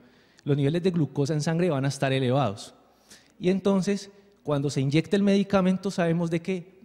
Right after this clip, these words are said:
la glucosa en la sangre va a entrar a competir con la captación del F D G, por ejemplo, los casos de estudios que se hacen con F D G, que son en sí la mayoría de todos los estudios que se hacen en pet. Entonces,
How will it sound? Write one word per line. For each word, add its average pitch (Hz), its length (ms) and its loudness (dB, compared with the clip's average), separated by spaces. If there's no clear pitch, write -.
la 170 120 2
glucosa 185 440 0
en 185 60 0
la 185 100 2
sangre 185 240 0
va 151 80 2
a - 20 0
entrar 160 240 -2
a 170 140 -2
competir 165 720 0
con 175 160 -4
la 151 100 -2
captación 131 640 -4
del 139 320 -4
F 117 180 -4
D 151 140 2
G, 208 140 0
por 147 100 -6
ejemplo, 131 160 -2
los 147 160 2
casos 123 260 -4
de 147 60 -4
estudios 131 480 -2
que 156 140 -10
se 135 100 -8
hacen 120 220 -10
con 117 180 -4
F 104 220 -4
D 107 100 -6
G, 143 140 -2
que 143 100 -4
son 123 240 -2
en 147 140 -2
sí 151 120 -2
la 151 120 2
mayoría 131 400 2
de 127 60 0
todos 143 200 -2
los - 0 -
estudios 123 300 -4
que 127 100 -6
se 117 100 -4
hacen 104 220 -4
en 113 100 -2
pet. 135 300 -2
Entonces, 135 540 2